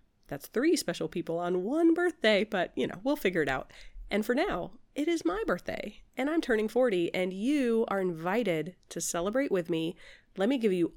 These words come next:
all the details of our fun birthday giveaway. So it is officially open today and will be open for the next week. So by next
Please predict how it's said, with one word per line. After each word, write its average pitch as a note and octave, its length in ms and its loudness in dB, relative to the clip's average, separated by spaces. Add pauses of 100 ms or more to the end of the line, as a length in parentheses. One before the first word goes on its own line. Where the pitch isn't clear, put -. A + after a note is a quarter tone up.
all F3+ 260 0
the B3+ 100 -2
details G3+ 520 -2
of E3+ 160 -6
our D#3+ 120 0
fun F3 600 -2 (100)
birthday D#3+ 880 -4 (240)
giveaway. F#3+ 640 2 (320)
So E3+ 200 2
it - 140 4
is A3+ 120 2
officially G#3 500 0
open G#3 300 0 (120)
today A3 680 2
and G#3 160 0
will F3 120 -2
be F3 140 -2
open E3+ 220 -2
for E3+ 160 -6
the E3+ 80 -4
next F3 320 -4
week. F3 500 -4
So F#3 280 -2
by D#3+ 420 -2
next E3+ 480 -2